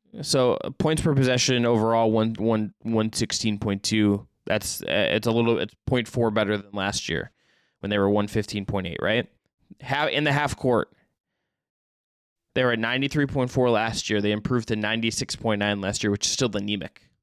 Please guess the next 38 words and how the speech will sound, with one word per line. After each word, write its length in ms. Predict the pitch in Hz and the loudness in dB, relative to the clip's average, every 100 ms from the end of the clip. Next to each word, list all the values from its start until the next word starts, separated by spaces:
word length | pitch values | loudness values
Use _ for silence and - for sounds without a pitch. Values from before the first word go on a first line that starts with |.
| _ _ _ _ _ | _ _ _ _ _
That's 180 | 123 110 | -4 0
still 200 | 131 139 | 2 2
just, 240 | 107 113 | 2 0
like, 180 | 110 104 | 0 0
not 200 | 107 107 | -2 -2
gonna 160 | 110 98 | -4 -4
cut 200 | - 110 | -2 -2
it 80 | 92 | 0
for 100 | 107 | 0
you. 120 | 92 | 2
And 240 | 95 110 - _ _ | 2 -2 -6 _ _
seventy-six 800 | - - 139 147 151 131 143 - | -4 0 2 2 2 2 0 0
percent 320 | 120 117 117 | 0 0 0
of 60 | 113 | 0
their 100 | 98 | -2
plays 320 | - 107 92 | -2 -2 -2
came 200 | - 101 | -2 -2
in 60 | 101 | -2
the 60 | |
half 200 | 104 80 | -2 -4
court. 260 | - 113 - _ _ _ | -2 -2 -2 _ _ _
Two 220 | - 175 | 2 4
years 300 | 214 233 208 | 6 6 4
in 100 | 202 | 2
a 40 | 180 | 2
row 220 | 139 147 | 2 2
now, 460 | 110 69 65 - - _ | 2 0 -4 -10 -18 _
and 140 | - 127 | -2 0
three 300 | - 151 160 | 4 4 4
if 100 | 139 | 2
you 80 | 135 | 2
wanna 140 | 131 | 2
go 80 | 120 | 0
back 220 | 117 113 | 0 0
to 100 | 120 | -2
twenty, 320 | - 120 113 | 0 -2 -2
twenty 260 | - 110 104 | -4 -6 -6
twenty-one. 500 | 104 98 98 90 | -4 0 2 0